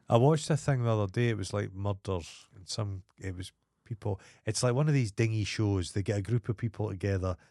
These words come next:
to solve, to delve into the life of these serial killers.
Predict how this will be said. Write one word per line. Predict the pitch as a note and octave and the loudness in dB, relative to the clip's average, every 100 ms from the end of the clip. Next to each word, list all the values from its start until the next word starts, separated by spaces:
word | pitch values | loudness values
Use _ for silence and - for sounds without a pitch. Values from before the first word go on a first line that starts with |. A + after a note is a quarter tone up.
| _ | _
to | A2+ | -4
solve, | - - G#2 G2 F#2 - _ _ _ _ | 0 4 4 4 0 -8 _ _ _ _
to | - E2+ - _ - | -4 -4 -8 _ 6
delve | A2+ G#2 F#2+ | 6 6 4
into | F#2+ - | -2 -2
the | F2+ F#2 | -2 2
life | F#2+ F2+ - | 2 0 -4
of | F2+ | -4
these | F2+ | -2
serial | - - G2+ F#2 E2+ | -2 0 2 2 0
killers. | - F2 D#2 D#2 | -4 -6 -6 -10